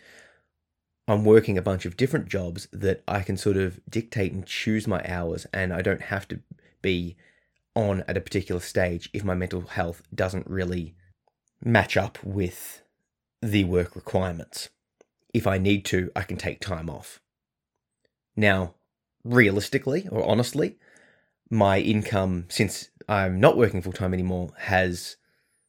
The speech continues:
basically halved. I've significantly less money than I used to have, but I'm infinitely more happy within my own mental state. So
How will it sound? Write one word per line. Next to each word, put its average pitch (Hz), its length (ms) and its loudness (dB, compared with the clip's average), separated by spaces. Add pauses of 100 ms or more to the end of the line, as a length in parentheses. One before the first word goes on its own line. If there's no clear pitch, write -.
(560)
basically 101 400 2
halved. 90 560 -4 (540)
I've - 80 -4
significantly 131 560 2
less 104 240 4
money 98 320 2
than 90 140 0
I 92 40 2
used 95 280 -2
to 104 60 2
have, 85 360 -4 (400)
but 98 260 4 (640)
I'm 101 280 0
infinitely 104 440 -2
more 87 560 0 (360)
happy 95 560 -4 (480)
within 101 380 -2
my 85 420 -4 (160)
own 92 300 -2
mental 87 260 -4
state. 69 440 -8 (800)
So 104 360 6